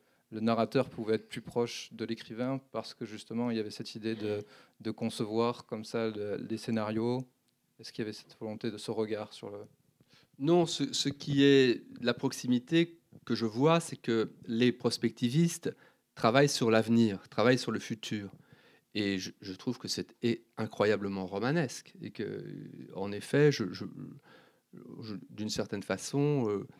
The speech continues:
Speaker 2: dans le travail de l'écriture, il, il peut avoir ce, ce, ce, ce regard sur le futur, ce regard sur, sur l'avenir. Et puis aussi, co-, comme, comme il a été dit, que le futur a, ou l'avenir a toujours, euh, suscité une inquiétude chez, chez, chez l'être humain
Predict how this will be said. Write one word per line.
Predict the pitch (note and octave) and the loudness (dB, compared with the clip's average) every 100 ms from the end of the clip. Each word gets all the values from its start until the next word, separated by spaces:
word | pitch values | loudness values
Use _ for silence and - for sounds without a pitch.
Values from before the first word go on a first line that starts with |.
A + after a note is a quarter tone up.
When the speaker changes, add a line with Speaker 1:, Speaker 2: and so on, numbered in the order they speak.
| - - | -20 -8
Speaker 2:
dans | G#2 B2 | 2 2
le | |
travail | C3 - A2 G#2+ | 2 2 4 2
de | G2+ | 0
l'écriture, | F#2+ - F#2+ - D3+ D#3 - - - | -6 -10 -10 -2 0 0 -2 -10 -18
il, | - - | -16 -14
il | A2+ | -10
peut | - G3+ | 2 6
avoir | E3+ A#2 A2 | 6 6 -2
ce, | - | -6
ce, | - - G#2 | -10 -10 -8
ce, | - G2 F#2 - - - - _ | -8 -8 -10 -14 -20 -20 -20 _
ce | - | -4
regard | G2+ G2+ A2 A2+ | -2 2 4 4
sur | - | 0
le | G2 | -4
futur, | - - - A2+ A2+ B2+ | -6 -8 -4 2 4 2
ce | B2+ G2+ | 0 -4
regard | G2 G2 F#2+ | -2 -2 -4
sur, | - - | -10 -10
sur | - G2 | -6 -2
l'avenir. | F#2+ G2 A#2 C#3+ D#3+ - - - - | -4 -2 0 2 0 -4 -20 -16 -14
Et | |
puis | - G#2 | -8 -6
aussi, | - - D#3 - A3 - A#2 - | -4 -4 -4 -6 -12 -8 -8 -4
co-, | A#2 | -4
comme, | - G#2+ G2 | -4 -4 -6
comme | - G2+ | -4 -4
il | G#2 G2 | -2 -2
a | |
été | G2 - | -2 -4
dit, | G#2 A2 D3+ E3+ | -6 -2 0 0
que | A#2 G#2 - - - | 0 -2 -4 -10 -6
le | G#2 | -6
futur | - G#2+ D3+ D3+ | -4 -6 -2 0
a, | G#2 G2 F#2+ _ _ _ _ | 0 0 -4 _ _ _ _
ou | G#2+ | -4
l'avenir | G2 F#2+ B2+ C3+ | -2 0 0 0
a | G2+ | -2
toujours, | - G#2 A#2 C#3+ A2+ | -4 -4 0 0 0
euh, | G2+ G2 F#2 _ - | -2 -4 -8 _ -12
suscité | - - G#2+ C3 | -8 -6 0 2
une | A2 | 2
inquiétude | G#2+ - A2+ - D#3 | 0 -2 -4 -4 -6
chez, | - - | -8 -10
chez, | - - F#2+ G2 | -8 -8 -8 -10
chez | - G2 | -8 -6
l'être | F#2+ - | -4 -2
humain | B2 C#3+ | 0 2